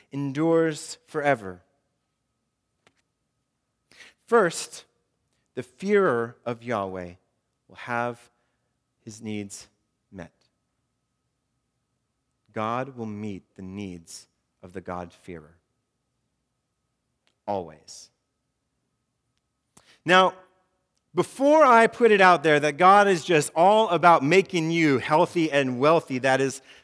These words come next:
not what this is. Because, again, blessing is not us bending God to our desires,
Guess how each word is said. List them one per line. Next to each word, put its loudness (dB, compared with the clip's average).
not 2
what -6
this -10
is. -12
Because, -2
again, -2
blessing 0
is -2
not 2
us 2
bending 0
God 2
to -4
our 4
desires, -10